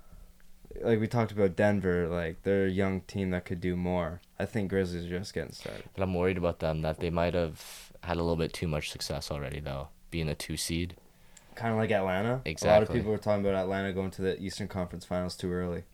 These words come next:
Speaker 2: And then they, what, get into the play-in next year? I
Speaker 1: Yeah.
Speaker 2: don't see that for Grizzlies, but if you see, like, how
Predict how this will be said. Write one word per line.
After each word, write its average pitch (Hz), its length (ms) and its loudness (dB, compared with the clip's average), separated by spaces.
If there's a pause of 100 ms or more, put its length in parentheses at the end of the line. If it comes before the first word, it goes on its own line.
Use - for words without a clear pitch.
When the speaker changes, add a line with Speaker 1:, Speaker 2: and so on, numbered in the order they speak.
Speaker 2:
And 90 140 0
then 92 140 2
they, 92 160 0 (220)
what, 82 460 2 (220)
get 92 140 2
into 87 160 -2
the 82 60 -4
play-in 85 440 0
next 82 320 -4
year? 98 240 0 (260)
I - 60 2
Speaker 1:
Yeah. 92 60 10
Speaker 2:
don't 104 180 8
see 92 160 4
that 76 200 2
for 73 140 -6
Grizzlies, 71 640 -4
but 127 360 -4 (680)
if 92 240 2
you 95 60 2
see, 92 640 4 (160)
like, 87 260 4
how 82 540 2